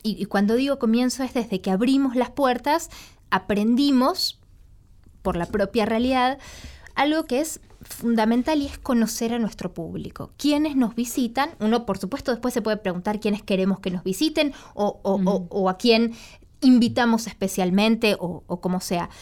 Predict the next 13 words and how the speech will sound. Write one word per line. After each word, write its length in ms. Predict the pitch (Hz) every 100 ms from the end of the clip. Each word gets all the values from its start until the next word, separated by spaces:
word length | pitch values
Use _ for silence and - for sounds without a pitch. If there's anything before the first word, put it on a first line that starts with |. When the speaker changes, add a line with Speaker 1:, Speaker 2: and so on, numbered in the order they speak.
| - -
Speaker 1:
pero 200 | 247 254
quiénes 380 | - 320 330 285
nos 180 | 247
visitan 400 | 208 202 233 226
espontáneamente. 1040 | 202 - 180 175 175 180 170 160 147 - 156 180
Speaker 2:
Ujú. 260 | 156 151
Speaker 1:
Y 100 | 190
ese 200 | 302 -
público 520 | 277 269 269 294 285 226
mayoritario 600 | 202 208 190 226 254 233
es 100 | 208
la 140 | 185
familia. 720 | - 170 170 180 - -